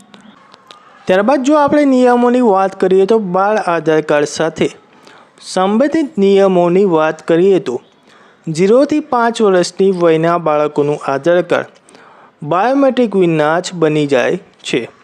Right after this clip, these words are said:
તેને બનાવવા માટે ફક્ત બાળકનો ફોટો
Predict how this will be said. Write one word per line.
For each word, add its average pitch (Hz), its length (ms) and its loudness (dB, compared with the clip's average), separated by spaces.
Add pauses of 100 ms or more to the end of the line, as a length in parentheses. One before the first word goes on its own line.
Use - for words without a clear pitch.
(520)
તેને 170 320 -2
બનાવવા 202 680 0
માટે 208 340 0 (560)
ફક્ત 196 420 -4
બાળકનો 156 520 -2
ફોટો 147 420 -2